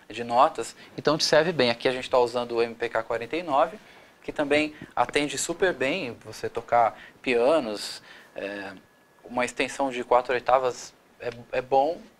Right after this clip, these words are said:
pra você trabalhar. E o, o,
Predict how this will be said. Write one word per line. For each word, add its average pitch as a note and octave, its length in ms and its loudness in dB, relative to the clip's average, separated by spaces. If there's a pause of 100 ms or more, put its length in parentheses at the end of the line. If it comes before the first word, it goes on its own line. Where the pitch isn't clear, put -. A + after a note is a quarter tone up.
pra A#2+ 120 -6
você A2+ 360 -6 (440)
trabalhar. A#2+ 520 6 (560)
E F3+ 440 0 (1000)
o, C#3+ 440 2
o, C3+ 760 0